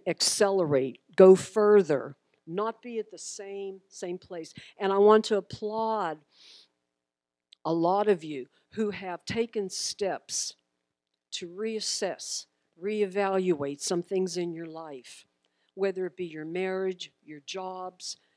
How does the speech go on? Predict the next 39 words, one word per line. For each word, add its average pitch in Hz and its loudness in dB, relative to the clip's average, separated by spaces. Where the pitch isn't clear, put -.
your 160 -10
ministry, 202 0
um, 156 -12
whatever 208 -4
entails 190 -8
your 185 -10
life. 170 -14
And 196 0
I 220 0
can 220 2
see 240 0
that 190 4
some 226 2
of 226 2
you 220 -4
have 202 2
made 208 6
some 208 -4
adjustments 196 0
already. 147 -2
God 202 -16
will 190 -4
bless 170 -4
you 165 -8
for - -20
that. 135 -14
He 190 2
will. 165 2
He'll 220 10
open 208 6
doors 202 0
for - -4
you 147 -4
and, 175 6
and 170 4
new 214 2
doors 202 -4
of 180 -4
opportunity 185 4